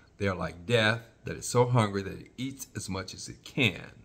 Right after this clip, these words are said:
The deep hole of death eats everyone and everything. The cruel enemy is like that. They want all the nations to belong to them. They catch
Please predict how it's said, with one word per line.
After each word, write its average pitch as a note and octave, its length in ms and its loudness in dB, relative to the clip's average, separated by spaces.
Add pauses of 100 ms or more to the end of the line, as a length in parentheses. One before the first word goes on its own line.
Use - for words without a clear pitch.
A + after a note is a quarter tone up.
(560)
The F2+ 120 -6
deep D#3+ 360 -6
hole B2+ 680 -2
of F#2 420 -4
death B2 420 4 (140)
eats D3+ 360 -8 (100)
everyone G#2+ 580 2 (500)
and F2+ 200 -6
everything. G2+ 800 -2 (720)
The - 80 -10
cruel G3 580 4
enemy A2+ 360 6
is G#2 340 -10
like F#2+ 340 2
that. D#2+ 240 -12 (500)
They A2 280 0
want F#2+ 320 -4
all D3+ 300 0
the D3+ 100 -2
nations A#2 520 -2
to - 100 -16
belong F2+ 500 -4
to C#3+ 140 -4
them. E2+ 420 -8 (400)
They F#2 120 -4
catch - 420 -4